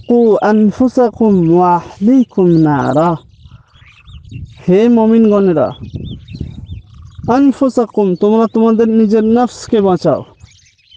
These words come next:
নিজেকে বাঁচাও, ওয়া আহলিকুম, তোমার পরিবার পরিজনদেরকে বাঁচাও, নারান, জাহান্নামের উত্তপ্ত আগুন থেকে।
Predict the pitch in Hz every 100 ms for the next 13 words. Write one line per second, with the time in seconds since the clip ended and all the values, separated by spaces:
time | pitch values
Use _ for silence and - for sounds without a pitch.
0 | _ - - 226 247 285 247 185 143 139
1 | 92 - _ - - - - _ _ -
2 | - _ - 208 226 220 220 247 277 -
3 | 208 165 104 - - 196 202 196 196 202
4 | 208 - 185 175 202 220 214 185 175 180
5 | 170 165 180 214 254 - - _ 160 160
6 | 143 139 165 202 202 135 135 143 160 170
7 | 175 202 - 240 _ 214 - 185 120 120
8 | 101 113 156